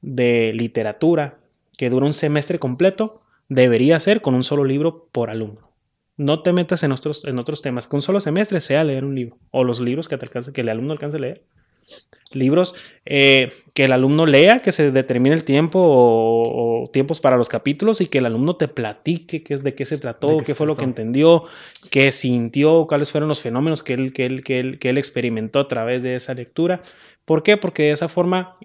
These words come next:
Speaker 1: tú, eh, además de fomentar, pues también guías en la lectura a las personas, ¿no?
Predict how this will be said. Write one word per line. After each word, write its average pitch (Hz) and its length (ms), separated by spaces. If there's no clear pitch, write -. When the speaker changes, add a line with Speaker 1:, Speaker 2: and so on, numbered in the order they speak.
Speaker 1:
tú, 156 460
eh, 131 540
además 123 340
de 156 60
fomentar, 165 640
pues - 580
también 131 360
guías 156 400
en 131 180
la 123 80
lectura 135 500
a - 20
las 120 160
personas, - 480
¿no? 131 200